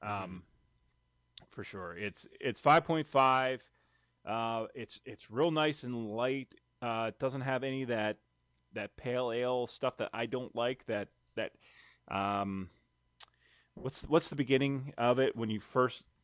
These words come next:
Speaker 1: get it? Uh, I know the f-, the finish is at the end. What's the thing at the beginning? Like, all, a lot of pale ales have a weird s-, for me, have a weird start, nose,
Speaker 2: Yeah.
Speaker 1: maybe?
Speaker 2: Uh,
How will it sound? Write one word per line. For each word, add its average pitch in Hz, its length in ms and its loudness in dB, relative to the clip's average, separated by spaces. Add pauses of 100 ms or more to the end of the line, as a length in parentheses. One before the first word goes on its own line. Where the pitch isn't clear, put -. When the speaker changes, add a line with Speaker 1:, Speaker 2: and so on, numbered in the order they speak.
(280)
Speaker 1:
get 127 260 2
it? 123 160 -4 (260)
Uh, 104 400 2
I 131 80 2
know 143 140 6
the 131 80 6
f-, - 200 -12
the 110 120 -8
finish 139 320 0
is 110 120 -6
at 107 140 -2
the 110 140 0
end. 113 320 0 (360)
What's 127 200 0
the 123 120 -12
thing 113 200 -2
at 101 80 -2
the - 60 -14
beginning? 95 280 -2
Like, 92 160 -4
all, 107 220 2
a - 80 0
lot 110 180 4
of 107 60 -2 (200)
pale 107 220 2
ales 98 200 2
have 95 180 0
a 87 240 -8
weird 95 320 -2 (260)
s-, - 180 -12 (380)
for 131 140 8
me, 127 240 12
have 98 200 6
a 95 40 -2
weird 95 260 2 (840)
start, - 580 6
nose, 123 640 0
Speaker 2:
Yeah. 110 560 0 (800)
Speaker 1:
maybe? 90 100 -10
Speaker 2:
Uh, 95 1200 -6